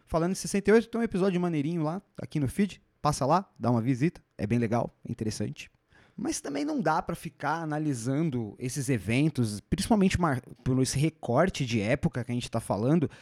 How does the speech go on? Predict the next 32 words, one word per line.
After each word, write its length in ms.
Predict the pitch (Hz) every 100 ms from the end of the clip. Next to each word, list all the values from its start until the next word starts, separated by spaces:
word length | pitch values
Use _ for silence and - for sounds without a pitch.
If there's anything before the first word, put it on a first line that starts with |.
| - -
como 180 | 214 240
se 100 | 226
fosse 380 | 180 202 -
um, 160 | 233 233 -
algo 220 | 190 208
estático, 560 | - - 175 151 - -
como 200 | 135 170
se 120 | 180
a 40 |
cultura 440 | - 190 - 208 220
fosse 360 | 196 202 -
algo 280 | 185 190 190
estática. 680 | 233 - - 151 - - - - - - -
Porque 280 | - 190
a 100 | 196
gente 180 | - 226
já 120 | -
sabe 300 | - 247 240
que 140 | 240 277
não, 260 | 247 190
ela 160 | 127 127
tem 140 | 147
um 40 | 151
caráter 360 | - 139 143
todo 260 | 120 127 120
dinâmico, 680 | 127 220 160 165 147 123 123
ele, 260 | 110 113 95
ela 220 | 110 104
tem 140 | 120
um 80 | 151
caráter 480 | - 135 143 - 101
coletivo, 880 | - 123 160 - - 160 165 110